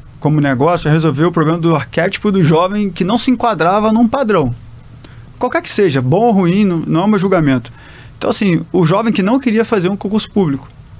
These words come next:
Naquela época era, era uma, tinha bastante gente querendo fazer isso. O jovem que não queria mercado financeiro, o jovem que não queria executivo, ele ia fazer o quê?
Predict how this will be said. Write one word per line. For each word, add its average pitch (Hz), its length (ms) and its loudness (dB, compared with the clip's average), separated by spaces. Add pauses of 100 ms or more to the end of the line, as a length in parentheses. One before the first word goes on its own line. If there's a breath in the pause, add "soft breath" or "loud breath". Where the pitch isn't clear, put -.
(240)
Naquela 131 340 0
época 139 220 -4
era, 143 200 -4 (120)
era 131 160 -4
uma, 143 200 -2 (540)
tinha 135 140 -4
bastante 160 320 -2
gente 156 180 0
querendo 139 240 0
fazer 131 220 0
isso. 117 120 -4 (220 loud breath)
O 160 60 0
jovem 185 200 0
que 180 120 -4
não 208 120 0
queria 208 220 0
mercado 170 320 -2
financeiro, 160 420 -2
o 135 60 0
jovem 170 160 0
que 180 80 -4
não 185 140 0
queria 185 200 0
executivo, 170 440 -2
ele 233 80 2
ia 277 40 0
fazer 214 200 0
o 269 40 -2
quê? 190 280 -2